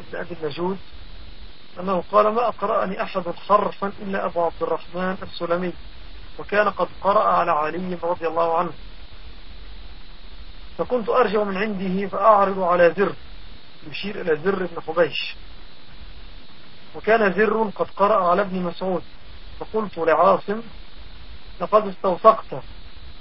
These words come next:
آه. يعني لما، آه،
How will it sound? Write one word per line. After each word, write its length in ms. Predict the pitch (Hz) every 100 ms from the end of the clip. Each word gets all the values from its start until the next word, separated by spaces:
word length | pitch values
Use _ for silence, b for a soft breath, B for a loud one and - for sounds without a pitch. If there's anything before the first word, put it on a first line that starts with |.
| - - - 170
آه. 180 | 139 127 - - - - - - - - - - - - - - - - - 190
يعني 420 | 185 165 175 220 - - - - - - -
لما، 500 | 196 220 185 185 214 220 - - - - - - - - - - - - 180
آه، 600 | 160 156 156 180 185